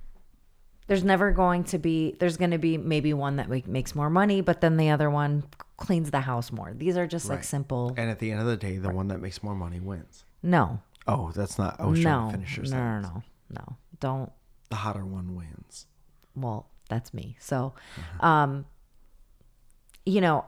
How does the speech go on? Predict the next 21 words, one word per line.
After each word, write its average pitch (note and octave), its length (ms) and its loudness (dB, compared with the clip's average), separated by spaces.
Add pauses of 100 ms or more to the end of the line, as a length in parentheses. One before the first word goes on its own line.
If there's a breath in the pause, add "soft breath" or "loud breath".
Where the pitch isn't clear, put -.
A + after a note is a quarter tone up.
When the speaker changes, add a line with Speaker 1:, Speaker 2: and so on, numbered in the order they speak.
(100)
Speaker 1:
I, - 340 0 (600)
when F3+ 220 2
you G3+ 100 2
go G3 260 4
into A3+ 380 0
a G3 80 4
relationship D#3+ 680 0
thinking D3 340 -2
that A2+ 120 -2
somebody C#3+ 340 0
is B2 100 0
better C3 300 0
than E3 200 0
you, G#3 420 0 (580 soft breath)
you're E3+ 500 4 (180)
only F#3 260 2
creating D#3 800 0
more D3 380 2
of C3 140 0
a, C3+ 260 0
a, B2+ 260 2